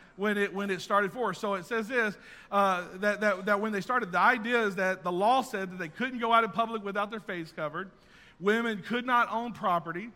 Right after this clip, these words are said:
no citizenship, no role, no public speech, very similar to the Muslims today. Women could not, uh,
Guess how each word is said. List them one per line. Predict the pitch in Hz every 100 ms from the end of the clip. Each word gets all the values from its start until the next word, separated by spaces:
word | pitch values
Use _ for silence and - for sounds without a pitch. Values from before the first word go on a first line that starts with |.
| _ _ _ _ _ _ -
no | 180 247
citizenship, | 240 - 233 196 196 170 190 208
no | 190 214 254
role, | 214 175 208
no | 208 226
public | 240 226 202
speech, | - - 151 180 -
very | 202 262
similar | 220 233 214 202
to | 190
the | 180
Muslims | 175 160 170 151
today. | 147 143 143 185 _ _ _ _ _ _ _ _ _ _ -
Women | 185 240 240
could | 196 214
not, | 202 196 202 - - _ _ _
uh, | 180 180 170